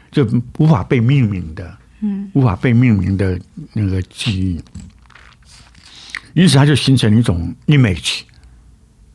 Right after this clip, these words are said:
Speaker 2: 嗯。
Speaker 1: 或者形成一种符号。
Speaker 2: 嗯。
Speaker 1: 而已。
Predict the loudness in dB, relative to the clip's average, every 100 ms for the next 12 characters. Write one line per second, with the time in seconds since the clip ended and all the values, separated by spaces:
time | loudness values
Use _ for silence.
0 | _ _ -6 -4 -4 -10 -20 -20 _ _
1 | -20 -4 -2 0 0 0 2 0 -2 -2
2 | -2 -2 -2 -6 -6 -2 -2 -2 -8 _
3 | _ _ _ -14 -12 -12 -12 -2 0 0
4 | -2